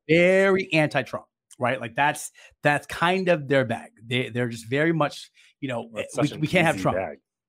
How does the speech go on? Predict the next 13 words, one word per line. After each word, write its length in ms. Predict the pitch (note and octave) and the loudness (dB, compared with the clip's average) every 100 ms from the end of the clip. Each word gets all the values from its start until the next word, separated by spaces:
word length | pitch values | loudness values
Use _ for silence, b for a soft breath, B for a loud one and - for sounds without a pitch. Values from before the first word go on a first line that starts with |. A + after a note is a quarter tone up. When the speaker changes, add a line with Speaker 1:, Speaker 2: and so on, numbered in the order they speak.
| _ | _
Speaker 1:
And 140 | - D4+ | -2 -2
it's 120 | E4 | 2
such 160 | F4+ - | 0 2
a, 200 | D#4 D4 | 0 2
I 40 | |
mean, 120 | B3 A#3 | 0 0
it's 160 | A#3 A#3 | -2 -4
the 320 | D3+ E3+ A3+ | 0 2 4
bag. 320 | F#3 F3+ - - | 4 2 -4 -6
It's 160 | E3 - | -4 -4
Speaker 2:
Right. 80 | |
Speaker 1:
the 300 | B2 F3+ A#3 | -2 2 2
bag 420 | A3 E3+ F3+ C#3 | 2 2 4 2